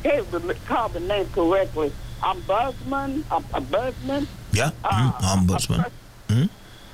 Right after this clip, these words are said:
Speaker 1: person that kinda oversees the facility, which I was in contact with them. This is the first, this is all new to me, which I was in contact with them as well. And it did change some.
Speaker 2: Mm-hmm.
Speaker 1: Some now,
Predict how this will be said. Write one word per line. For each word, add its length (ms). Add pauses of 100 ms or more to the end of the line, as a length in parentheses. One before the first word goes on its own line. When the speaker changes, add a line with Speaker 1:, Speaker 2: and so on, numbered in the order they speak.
(260)
Speaker 1:
person 320
that 160
kinda 340
oversees 580
the 80
facility, 540
which 240
I 120
was 180
in 100
contact 540
with 160
them. 200
This 160
is 80
the 60
first, 240
this 180
is 120
all 180
new 260
to 60
me, 260 (360)
which 160
I 140
was 180
in 120
contact 520
with 140
them 260
as 120
well. 440 (420)
And 160
it 180
did 220 (140)
change 320 (260)
some. 420 (200)
Speaker 2:
Mm-hmm. 160
Speaker 1:
Some 480
now, 180